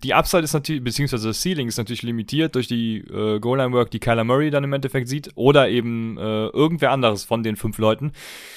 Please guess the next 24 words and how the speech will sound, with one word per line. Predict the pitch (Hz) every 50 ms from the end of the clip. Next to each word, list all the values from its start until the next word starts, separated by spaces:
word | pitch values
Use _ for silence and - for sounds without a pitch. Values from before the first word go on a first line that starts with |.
| - - - - _ - - _ _
Aber, | 123 123 123 131 123 131 131 127 127 123 123 123 131 127
wobei | 131 135 131 165 170
er | 165 170 165
ja | 160 160
auch | 165 147
bei | - 131
Snaps | - - 143 147 -
auf | 147 135 -
dem | 127 120
Feld | - 139 147 139
stand | 143 135
und | 123 123
letztes, | 151 139 - 131 - -
letzte | - 131 139 - - 120
Woche | 120 117 120 113
ja | 123
auch | 131 120
ein | 120
Goal-Line-Attempt | 110 120 135 131 120 113 107 - 123 127 139 135 - 107
in | 101 101
dem | 98 104 104 98
Sinne | 107 104 101
hatte, | 101 120 - 135 131
also, | 113 117 110 113 113 110